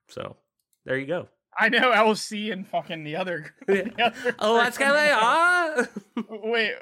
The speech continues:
Speaker 2: it wasn't Kristen Cavallari, right?
Speaker 1: No, it was, uh, no, no, no, it was Lauren
Speaker 2: It was
Speaker 1: Conrad.
Speaker 2: Lauren Conrad, but who was the other girl, too, that was just, like, random, like
Speaker 1: Uh, hmm.
Speaker 2: Wasn't
Speaker 1: From The
Speaker 2: she a
Speaker 1: Hills?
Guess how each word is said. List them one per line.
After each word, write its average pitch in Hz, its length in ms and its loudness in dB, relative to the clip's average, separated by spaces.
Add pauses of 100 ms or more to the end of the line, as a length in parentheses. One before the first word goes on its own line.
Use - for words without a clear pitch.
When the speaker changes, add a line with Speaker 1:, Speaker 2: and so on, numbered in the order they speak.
Speaker 2:
it 226 120 2
wasn't 269 320 2
Kristen 226 320 0
Cavallari, 160 680 -2
right? 147 280 -4 (400)
Speaker 1:
No, 170 400 2
it 151 140 4
was, 160 320 2
uh, 139 340 2 (220)
no, 226 200 0
no, 269 120 -2
no, 214 180 2
it 196 80 0
was 233 140 -4
Lauren 269 300 -2
Speaker 2:
It 202 60 4
was 208 100 2
Speaker 1:
Conrad. 190 160 -2
Speaker 2:
Lauren 226 180 0
Conrad, 202 360 -2
but 196 140 -6
who 202 140 -6
was 226 160 -6
the 180 120 -8
other 160 200 -6
girl, 220 240 -4
too, 185 260 -6
that 190 140 -2
was 160 140 -10
just, 165 160 -8
like, 151 180 -8
random, 151 560 -12
like 135 220 -10 (680)
Speaker 1:
Uh, 123 640 -2
hmm. 123 680 -4 (640)
Speaker 2:
Wasn't 185 100 -10
Speaker 1:
From 170 160 2
The 135 80 2
Speaker 2:
she 123 60 0
a - 20 0
Speaker 1:
Hills? 180 360 0